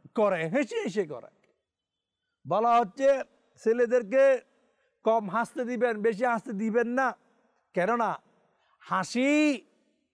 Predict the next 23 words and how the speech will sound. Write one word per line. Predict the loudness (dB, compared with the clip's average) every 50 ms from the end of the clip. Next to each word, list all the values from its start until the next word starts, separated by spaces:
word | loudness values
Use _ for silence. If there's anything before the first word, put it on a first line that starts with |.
| _ _ _ _ _ _ _ _ _ _ _ _ _ _ _ _
হাসি | _ -10 -8 -6 -6 -6
দুই | -4 -6 -6
প্রকার। | -6 -6 -8 -10 -12 -18 -20 _ _ _ _ _ _ _ _ _ _ _ _ _ _ _ _ _ _ _ _ -8
একটা | -8 -6 -2 -2 0
হচ্ছে | 0 0 -2 -2 -4 -2 0
অট্ট | 0 0 0 0 -2 _ -4
হাসি, | -4 -4 -4 -8 -12 -14 -16 -18 -18 _ _ _ _ _ _
আওয়াজ | -2 0 0 2 0 0 -2 -2
করে | -4 -4 -2
হাসা। | -2 -2 -6 -8 -14 -18 -20 _ _ _ _ _ _ _ _ _ _ _ _ -6
এই | -4 -4
আওয়াজ | -4 0 0 0 2 2 2 0 0 -2
করে | -4 -4 -2 -2 -2
হাসাটা | -2 -2 -2 -4 -4 -2 -2 -2 0 0 0 0 0
মানুষের | -2 -4 -4 -4 -4 -2 -2 -2 -2 0
অন্তরকে | -2 -2 -2 -2 -4 -4 -4 -4 -2 -4 -4
মেরে | -4 -2 0 0 2 2 2
ফেলে, | 2 0 -2 -2 -4 -8 -10 -16 _ _ _ _ _ _ _ _ _ _ _ _ _ _ _ -20
এটাকে | -14 -8 -8 -8 -4 0 2 2 2 2 2 -2 -6 _ _ _ _ _ _ _ _ _ _ _ _ _ _ _ _ _ _ _ _ _ _ _ _ _ _ _ _ _ _
কালো | -6 -4 0 4 4 6 6
অন্ধকার | 6 4 2 0 0 2 2 2 2 2 0 0 0
করে | 2 2 2 4 2
দেয়, | 2 2 0 -2 -4 -6